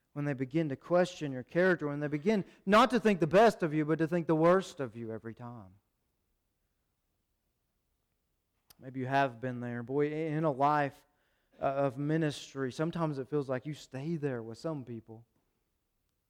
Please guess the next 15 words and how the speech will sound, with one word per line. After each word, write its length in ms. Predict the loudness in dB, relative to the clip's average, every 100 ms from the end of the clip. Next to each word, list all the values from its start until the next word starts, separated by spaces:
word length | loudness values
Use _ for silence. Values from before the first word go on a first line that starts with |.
| _ _ _ _ _ _ _ _ _ _ _ _ _ _ -20 -20 _ -2
And 160 | 0 2
for 120 | 0
Paul, 400 | 4 8 8 8
he, 320 | 4 -4 -2
he's, 320 | 0 -2 -2 -6
he's 220 | -6 -2
writing 420 | 2 4 4 0
from 200 | -8 -6
this 180 | -4 -6
place, 540 | -8 -16 -16 _ _ _ _ _ _ _ _ _ _ _ _ _ _ _ _ _ _ _
at 120 | -8 -4
this 160 | -4
place 360 | -4 2 2 2
of 260 | -8 -14
deep 380 | -10 -8 -8 -14